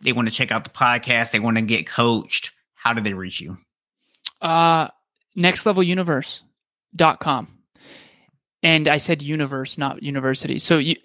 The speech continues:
Speaker 2: uh, Next Level University is the podcast, and you can find Next Level University spelt just like it sounds on any podcast platform, including YouTube, or next level universe dot com. If you wanna reach out to me personally, between my assistant and I, we get back to literally everyone.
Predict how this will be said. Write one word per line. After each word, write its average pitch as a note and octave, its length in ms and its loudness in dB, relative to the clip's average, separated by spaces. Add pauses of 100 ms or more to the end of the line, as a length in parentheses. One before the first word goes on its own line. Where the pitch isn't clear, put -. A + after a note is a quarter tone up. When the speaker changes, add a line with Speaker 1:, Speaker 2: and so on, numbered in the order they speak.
Speaker 2:
uh, D3+ 180 4
Next F3+ 260 2
Level F#3 120 4
University D#3+ 640 4
is E3+ 120 -2
the - 60 -2
podcast, D3 640 -2
and C#3 280 -4
you C#3 120 -4
can C#3+ 140 -4
find C3+ 340 0
Next C#3 220 -2
Level C#3+ 180 2
University C#3 680 -2
spelt C#3+ 400 0
just - 300 0
like D3+ 120 2
it D#3+ 80 0
sounds D3 520 2 (280)
on C#3+ 160 4
any D3+ 260 2
podcast D3 500 -2
platform, D#3 420 -2
including D3+ 340 -4
YouTube, C#3+ 380 -4 (600)
or D#3+ 400 6 (100)
next - 420 -4
level C#3+ 320 -2
universe C#3 600 -2
dot C3 320 0
com. G#3+ 420 0 (480)
If D#3 180 -2
you D#3 80 2
wanna D#3 220 4
reach D#3 220 2
out D#3 140 4
to - 80 -6
me D3 60 -2
personally, F#3 640 0
between D3 380 -2
my C#3+ 100 2
assistant D3+ 380 -4
and D3 100 -2
I, D3 120 0
we C#3 120 -4
get B2+ 220 -6
back C3+ 200 -12
to C3+ 120 -14
literally D3+ 400 4
everyone. D3+ 400 4